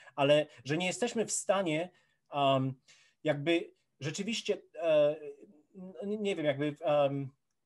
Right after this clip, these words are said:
wejść w Boga, położyć się w Bogu, a, e, e, że tak rzeczywiście polegać na Bogu, tak by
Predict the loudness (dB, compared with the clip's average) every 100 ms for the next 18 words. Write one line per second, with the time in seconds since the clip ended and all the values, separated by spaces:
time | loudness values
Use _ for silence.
0 | -14 0 4 4 2 -2 4 4 4 0
1 | 0 2 2 0 -4 -4 -4 0 0 0
2 | -6 -6 0 4 4 6 6 4 2 0
3 | -8 -4 0 0 -2 -6 -10 -8 -8 -2
4 | -2 -2 -6 -2 -2 4 4 6 4 2
5 | -2 -2 -6 -8 _ -6 -6 -8